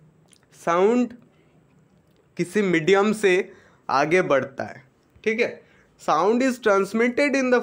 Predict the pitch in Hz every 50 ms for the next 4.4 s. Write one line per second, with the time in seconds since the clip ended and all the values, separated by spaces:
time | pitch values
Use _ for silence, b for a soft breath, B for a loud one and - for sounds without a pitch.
0 | 240 - 214 202 208 208 208 214 214 214 202 196 185 175 175 180 202 190 190 185
1 | 185 190 185 170 135 120 123 120 113 107 - - - - - - 170 180 202 196
2 | - - 233 233 220 190 180 175 170 175 175 185 185 185 226 220 220 214 220 -
3 | 165 147 170 180 196 208 190 190 185 165 165 165 - 202 202 190 202 202 202 202
4 | 226 226 214 240 254 262 b